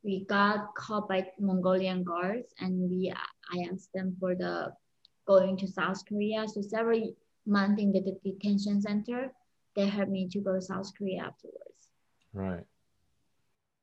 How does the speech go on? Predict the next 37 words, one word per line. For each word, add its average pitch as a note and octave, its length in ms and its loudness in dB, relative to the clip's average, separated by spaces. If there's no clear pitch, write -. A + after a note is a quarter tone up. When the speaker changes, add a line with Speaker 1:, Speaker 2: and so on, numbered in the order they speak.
Speaker 2:
Where A#2 180 -2
was E3 160 -2
your D#3 120 -2
dad C3+ 260 2
during A#2 280 -6
this G#2+ 140 -8
time? F#2 280 -10
Speaker 1:
My G#3+ 220 0
father B3 420 2
passed G#3+ 240 -4
away G3 280 4
by F3+ 200 2
then. F3+ 360 -4
Uh, F3+ 300 0
he F#3+ 1000 -2
had F#3+ 140 -2
a F3+ 60 2
lot F3 140 2
of E3+ 60 -4
torture. A3 600 0
So F3+ 640 -2
in, G3+ 680 6
so A#3 160 -2
when A3+ 200 4
I G#3+ 140 2
was A3 220 0
in G#3+ 200 0
China, G3+ 380 0
I F3+ 220 0
brought G3 160 2
my F#3 240 0
father F#3+ 360 2
from F#3 400 -4
North G3 320 0
Korea F#3 140 -2
to F#3 180 -4
China. F#3+ 500 -4